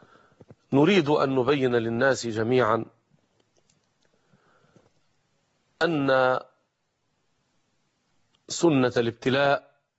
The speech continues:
هي سنة من سنن الله عز وجل في خلقه، ولن تجد لسنة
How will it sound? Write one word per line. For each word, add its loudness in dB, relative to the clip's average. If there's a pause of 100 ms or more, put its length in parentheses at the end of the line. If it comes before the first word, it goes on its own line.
(1400)
هي 4
سنة -2
من -4
سنن 0
الله 0
عز -2
وجل -2
في -12
خلقه، -10 (2500)
ولن 0
تجد -2
لسنة -4